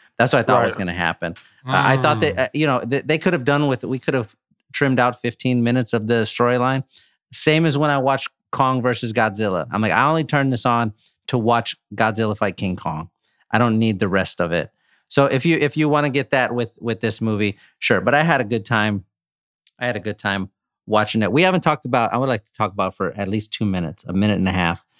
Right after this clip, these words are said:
Speaker 1: in the original Mortal
Speaker 2: <laughs>
Speaker 1: Kombat. My
Speaker 2: Okay.
Speaker 1: f-, this is my favorite movie entrance of all time. It just sits so strong in my heart. Is when Sonya is, like, running around on the ship, on Shang Tsung's ship, as they're going to the island to fight in the tournament.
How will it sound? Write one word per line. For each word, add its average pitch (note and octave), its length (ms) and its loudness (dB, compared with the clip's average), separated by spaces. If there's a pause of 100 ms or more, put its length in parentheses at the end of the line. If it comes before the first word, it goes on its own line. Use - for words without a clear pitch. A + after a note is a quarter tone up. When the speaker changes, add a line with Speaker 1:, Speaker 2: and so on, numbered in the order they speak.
(260)
Speaker 1:
in B2+ 160 6
the C#3+ 100 4
original A#2+ 460 2
Mortal G#2+ 220 0
Speaker 2:
<laughs> - 120 -4
Speaker 1:
Kombat. E2+ 400 -2 (420)
My A2 160 4
Speaker 2:
Okay. C#3 220 6
Speaker 1:
f-, - 340 -8
this B2+ 160 4
is C3 60 4
my C3 160 4
favorite C3 500 0
movie B2+ 340 2
entrance G#2 520 -2 (460)
of F#2+ 120 0
all A2+ 160 4
time. E2+ 400 -2
It G#2+ 80 -2
just A2+ 320 -2
sits A#2 200 -6
so B2+ 320 0
strong G#2+ 720 -2 (480)
in A#2+ 140 4
my G2 160 2
heart. G#2+ 400 0 (460)
Is G2+ 140 -8
when A#2 180 2
Sonya C3+ 460 2
is, A#2 100 0
like, A2+ 160 0
running B2+ 260 0
around B2 280 0
on A2 100 0
the G#2+ 60 0
ship, C#3+ 400 0
on G#2+ 140 -2
Shang A#2 260 0
Tsung's A2+ 260 0
ship, A2 280 0
as G#2 160 0
they're A2 80 0
going A2+ 260 0
to G#2+ 80 -2
the A2 140 0
island G#2+ 260 0
to F#2+ 80 -10
fight G#2+ 180 -2
in G2+ 60 -4
the G2 60 -4
tournament. A#2 460 -2